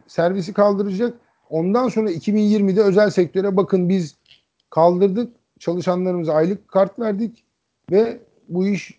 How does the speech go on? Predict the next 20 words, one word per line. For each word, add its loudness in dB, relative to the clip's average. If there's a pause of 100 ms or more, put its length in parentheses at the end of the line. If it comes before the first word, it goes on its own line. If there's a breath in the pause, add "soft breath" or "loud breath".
yürüyor, 2
siz -4
de 4
böyle 2
yapacaksınız. -2
Anca 2
öyle 0
denir. -4
Yani -2 (440 soft breath)
bir 0
sene -2
onun, -2 (520)
e, -4
kamunun 2 (440)
özele, 2 (200)
e, -10
ispatlaması -4
lazım. 0
Yoksa -2
dur, 2